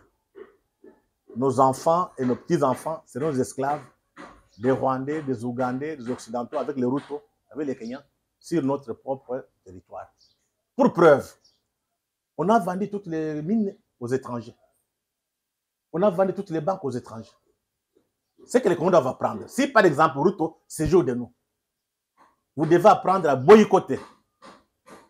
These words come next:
tous les intérêts, euh, kenyans, en commençant par leurs banques.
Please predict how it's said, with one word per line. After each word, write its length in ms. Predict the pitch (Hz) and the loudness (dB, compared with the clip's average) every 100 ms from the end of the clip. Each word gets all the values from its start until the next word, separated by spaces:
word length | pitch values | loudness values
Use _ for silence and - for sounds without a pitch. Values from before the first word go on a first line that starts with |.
| _ _ | _ _
tous 120 | 214 | 6
les 220 | 220 190 | 8 8
intérêts, 720 | 180 175 180 185 202 202 196 - _ _ _ _ _ _ _ - - | 8 2 0 4 4 4 0 -10 _ _ _ _ _ _ _ -16 2
euh, 1200 | 151 147 143 131 127 123 117 117 113 110 107 104 101 98 - _ - - _ _ _ | 6 8 8 8 4 0 -2 -4 -6 -8 -10 -12 -16 -18 -20 _ -20 -20 _ _ _
kenyans, 320 | 165 170 131 - - - _ _ _ - - _ - | 0 0 -2 -6 -20 -20 _ _ _ -20 -20 _ 0
en 120 | 156 | 0
commençant 340 | 160 165 208 | 2 4 4
par 160 | 190 165 | 6 6
leurs 180 | 147 131 | 6 2
banques. 260 | 127 117 | 0 -2